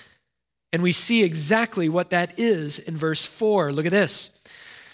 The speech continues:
"So shall the king of Assyria lead away the Egyptian captives and the Cushite exiles, both the young and the old, naked and barefoot, with buttocks uncovered, the nakedness of Egypt." So we've got an explanation in verse three.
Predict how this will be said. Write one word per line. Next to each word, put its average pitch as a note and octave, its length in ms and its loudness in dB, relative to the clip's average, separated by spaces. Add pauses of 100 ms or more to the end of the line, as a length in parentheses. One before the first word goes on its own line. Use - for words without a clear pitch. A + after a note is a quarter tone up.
(100)
"So G#3+ 400 2
shall G#3+ 220 0
the F3+ 80 -4
king G#3 240 -4
of F#3+ 60 0
Assyria G3+ 600 0
lead F3+ 200 2
away F3+ 240 2
the F3 140 0
Egyptian E3 580 -2
captives C#3 600 -6
and F#3+ 200 -2
the F#3 60 -2
Cushite F#3 580 0
exiles, D3 760 -8 (380)
both F3+ 160 2
the F#3+ 100 2
young G3 360 0
and C4 320 -2
the B3 140 -2
old, E3 360 0 (220)
naked A#3 420 -2
and A#3 140 -4
barefoot, E3+ 560 -2 (180)
with C3+ 180 -10
buttocks D#3+ 320 0
uncovered, C3+ 580 -8 (220)
the D3 120 -4
nakedness C3+ 760 -4 (220)
of C3 160 -8
Egypt." A2+ 580 -12 (1160)
So E3+ 100 -2
we've E3+ 100 2
got F3 180 0
an E3+ 100 -2
explanation F3+ 720 -4
in E3 100 -6
verse E3 260 -2
three. F#3+ 420 -4